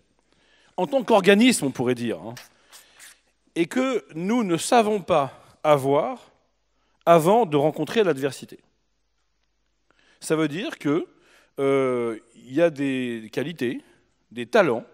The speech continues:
de la créativité, de la combativité, du courage, toutes ces choses-là,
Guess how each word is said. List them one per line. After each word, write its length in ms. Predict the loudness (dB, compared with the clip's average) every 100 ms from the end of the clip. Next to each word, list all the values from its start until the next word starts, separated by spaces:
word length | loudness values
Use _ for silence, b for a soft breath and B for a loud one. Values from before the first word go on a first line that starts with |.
| _ _ _ _ -12
de 80 | -8
la 80 | -8
créativité, 680 | -6 -6 -6 -12 -12 -14 -16 _ _ _ _
de 60 | -4
la 120 | -4
combativité, 720 | -2 -4 -4 -6 -8 -8 -10 -14 _ _ _ _ _ _ _ _ _ -20
du 140 | -8
courage, 520 | 2 4 6 4 -4 -16 _
toutes 140 | -8
ces 120 | -4 -4
choses-là, 380 | -2 -4 -6